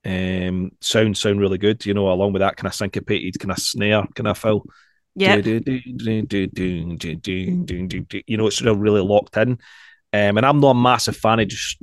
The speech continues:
Speaker 1: strum-, strummed guitars, you know, I prefer them picked, I prefer them doing something different. But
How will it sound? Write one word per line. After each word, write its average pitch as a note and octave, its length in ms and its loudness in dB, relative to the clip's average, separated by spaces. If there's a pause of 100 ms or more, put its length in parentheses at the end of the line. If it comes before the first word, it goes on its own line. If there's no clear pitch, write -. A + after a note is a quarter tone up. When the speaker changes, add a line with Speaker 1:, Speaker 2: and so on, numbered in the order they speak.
(100)
Speaker 1:
strum-, G2+ 500 -4
strummed G#2 360 -2
guitars, G#2 520 0
you G#2+ 60 -4
know, G#2+ 100 -2
I G#2 80 2
prefer F#2 360 -6
them E2+ 200 -12
picked, - 340 -2
I F#2 60 -4
prefer F2+ 320 -6
them F#2 300 -10
doing F#2 160 -4
something F2+ 640 -10
different. G2+ 380 -6 (340)
But G#2+ 260 2